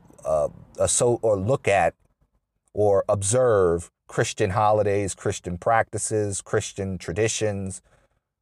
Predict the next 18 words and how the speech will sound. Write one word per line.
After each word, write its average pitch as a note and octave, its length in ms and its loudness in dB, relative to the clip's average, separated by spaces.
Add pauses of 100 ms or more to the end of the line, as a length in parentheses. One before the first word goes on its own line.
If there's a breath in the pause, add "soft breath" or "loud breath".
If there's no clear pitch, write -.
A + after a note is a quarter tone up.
(800)
even A2 280 2
though G2+ 200 4
this G2+ 220 0
is G2+ 80 -2
supposed G2 440 0
to F#2+ 40 -6
be, F#2+ 460 -6
by, F2+ 460 2 (140)
on G2 220 2
its F2+ 160 -4
face F#2+ 280 -2
value, C3+ 440 2
a G2 60 0
secular G2+ 480 -2
nation. - 480 -4 (2250)
So, D3+ 440 2 (1400)
again, F#2+ 460 0 (1600)
it's - 480 -2